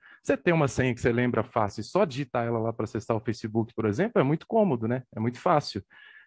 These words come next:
Só que a facilidade facilita também pra pessoa invadir. Então, quanto mais métodos de segurança você for colocando, você tem que ter a consciência de, de que vai ficar mais difícil até de você mesmo acessar, né? Então, assim, é, apesar de ter esse problema com o Google,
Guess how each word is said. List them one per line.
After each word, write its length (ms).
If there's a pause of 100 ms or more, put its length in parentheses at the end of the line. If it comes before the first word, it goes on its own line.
(120)
Só 200
que 360 (160)
a 80
facilidade 760
facilita 460
também 220
pra 100
pessoa 320
invadir. 460 (100)
Então, 240
quanto 400
mais 280
métodos 380
de 40
segurança 420
você 160
for 220
colocando, 480
você 100
tem 140
que 60
ter 80
a 40
consciência 680 (400)
de, 380
de 100
que 100
vai 140
ficar 260
mais 220
difícil 340
até 160
de 80
você 320
mesmo 300
acessar, 460
né? 160 (320)
Então, 160
assim, 600 (200)
é, 520
apesar 300
de 100
ter 120
esse 160
problema 440
com 120
o 80
Google, 340